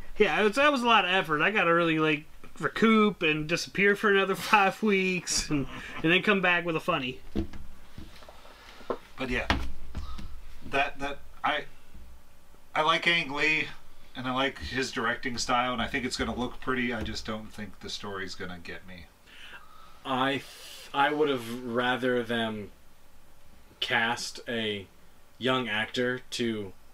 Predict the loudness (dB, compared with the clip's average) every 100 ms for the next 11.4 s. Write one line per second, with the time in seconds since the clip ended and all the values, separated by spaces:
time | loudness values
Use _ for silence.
0 | -14 -2 2 2 0 -2 -2 -4 -6 -8
1 | -10 -10 -10 -10 -12 -4 -2 -2 0 2
2 | 2 -2 -12 -10 -10 -6 2 2 2 -2
3 | -6 -16 -20 -20 -20 -20 -4 0 6 6
4 | 6 4 0 2 2 2 -4 -8 -10 -10
5 | -2 0 2 2 0 -6 -12 0 2 2
6 | 4 4 4 2 4 2 0 -6 -14 -10
7 | -2 0 2 2 0 0 0 0 2 2
8 | 2 2 2 2 -2 -10 -12 -6 0 2
9 | 2 2 2 2 4 4 4 2 -2 -6
10 | -6 -12 -20 -18 -14 -6 -2 0 0 -2
11 | -2 -4 -12